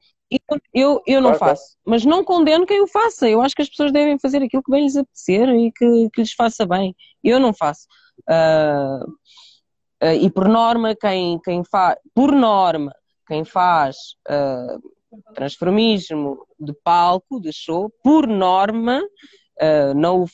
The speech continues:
Speaker 1: não se veste de mulher, até porque estamos tão cansados, querido, de estar de saltos altos,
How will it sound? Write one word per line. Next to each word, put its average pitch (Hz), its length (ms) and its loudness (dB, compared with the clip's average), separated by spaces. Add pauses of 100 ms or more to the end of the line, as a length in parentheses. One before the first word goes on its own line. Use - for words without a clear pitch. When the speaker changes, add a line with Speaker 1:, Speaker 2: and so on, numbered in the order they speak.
(120)
Speaker 1:
não 160 320 0
se - 200 -12
veste 196 380 -2
de 175 60 -4
mulher, 185 180 2
até 202 140 -2
porque - 100 -12
estamos 214 260 -2
tão 285 160 0
cansados, 214 580 -2
querido, 165 240 -6
de 254 80 -18 (120)
estar 190 240 0
de 180 260 0
saltos 220 380 -4
altos, 165 240 -2